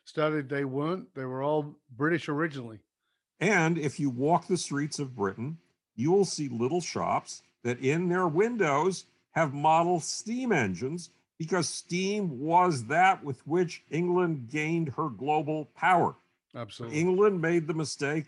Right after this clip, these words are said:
Speaker 2: of not pioneering the new technologies. Um, America has not been making that mistake yet.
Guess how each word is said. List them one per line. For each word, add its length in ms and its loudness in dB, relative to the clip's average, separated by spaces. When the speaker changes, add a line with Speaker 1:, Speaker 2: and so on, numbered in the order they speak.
Speaker 2:
of 260 -2
not 480 0
pioneering 880 -2
the 80 0
new 200 0
technologies. 1000 -4
Um, 520 4
America 580 0
has 300 -2
not 360 2
been 440 0
making 580 -4
that 300 2
mistake 500 -6
yet. 380 2